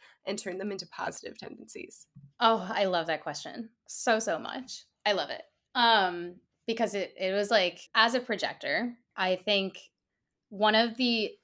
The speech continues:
Speaker 2: most difficult things throughout my entire life has been my energy, like, how much energy I have for things. Um, I had an issue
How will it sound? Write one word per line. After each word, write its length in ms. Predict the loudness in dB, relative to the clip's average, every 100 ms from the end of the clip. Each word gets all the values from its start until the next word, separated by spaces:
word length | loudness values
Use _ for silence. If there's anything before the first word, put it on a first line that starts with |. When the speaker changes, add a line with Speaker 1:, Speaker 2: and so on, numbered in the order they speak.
| _ _
Speaker 2:
most 400 | -2 -2 -2 -4
difficult 460 | -4 -4 0 0 2
things 260 | -2 -2
throughout 200 | 0 0
my 80 | 0
entire 560 | -2 -4 -6 0 2 2
life 560 | 2 0 2 -2 -4 _ _ _ _ -2
has 200 | 0 2
been 420 | 2 2 0 -2
my 280 | -4 -2 -2
energy, 600 | -2 -2 -2 -4 -8 -8 -2
like, 220 | 0 0
how 220 | 0 0
much 220 | 2 0 -2
energy 300 | -8 -6 -4
I 60 | -4
have 320 | 0 2 2 -2
for 100 | -10
things. 580 | -6 -6 -4 -6 -8 -6
Um, 300 | -2 -2 -4
I 80 | -10
had 360 | -8 -4 -4 -6 _
an 180 | -10 -10 -6
issue 640 | -4 -2 -2 -2 -2 -4